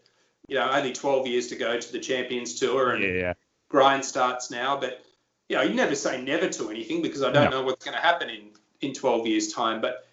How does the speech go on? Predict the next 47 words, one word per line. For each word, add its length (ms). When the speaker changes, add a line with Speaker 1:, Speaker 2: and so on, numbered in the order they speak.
Speaker 1:
it's, 300
it's 280
absolutely 800
not 260
something 440
that's 200
on 180
my 160
radar 580
at 60
all. 280
I 80
mean, 180
I, 260
I've, 300
I 160
had 300
my 160
chance. 580
I, 60
I, 400
I 20
had 240
my 160
opportunity 600
in 60
my 140
twenties 520
to 420
create 500
something, 640
um, 520
for 160
myself 480
on 40
the 60
P 240
G 120
A 120
Tour 240
that 100
I 160
dreamed 300
of 140
off 180
the 60
t-, 140